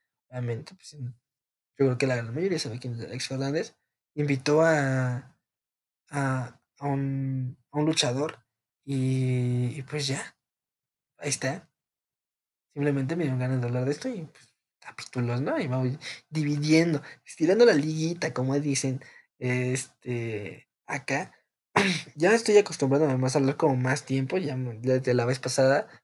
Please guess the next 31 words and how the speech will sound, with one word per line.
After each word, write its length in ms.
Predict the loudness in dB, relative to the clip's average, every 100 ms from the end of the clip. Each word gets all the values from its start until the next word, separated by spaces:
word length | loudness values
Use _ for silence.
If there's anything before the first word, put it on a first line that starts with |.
| _
de-, 240 | 2 2 -2 _ _ -2
desde 200 | 4 4
otros 200 | 4 0
capítulos 380 | 0 0 2
ya 80 | 0
me 60 | 0
acercaba 320 | 0 2 2
como 260 | 0 -4 -6
que 80 | -8
mi, 240 | -8 -12 _ -20 _ -20 -20 _ _ _
este, 1200 | 0 0 -6 -2 0 2 2 0 0 -2 -2 -2 -2
vaso 280 | 0 0
con 220 | 0 0 2
agua 480 | 2 0 0 0
y 220 | 0 -2 -4
plas-, 280 | -10 -14 _
para 280 | -6 -6 -8 _
platicar 680 | -20 _ _ 0 2 2 2
y 60 |
charlar. 640 | 0 0 2 2 0 -4 _ _ _ _ _
Este, 380 | 0 0 0 0
muchas 240 | 2 4
gracias 180 | 4 2
por 100 | -4
escucharlo. 540 | -4 -2 0 0 -2 -10 _ _ _ _
Ya 400 | -2 0 -2 -6 -4
casi 420 | -2 0 0 0
son 500 | -2 -4 -2 -2 -4 _ _ _ _ _
tres 280 | 0 2 2
meses 580 | 2 0 4 4 4 2
con 640 | -2 0 2 2 0 -4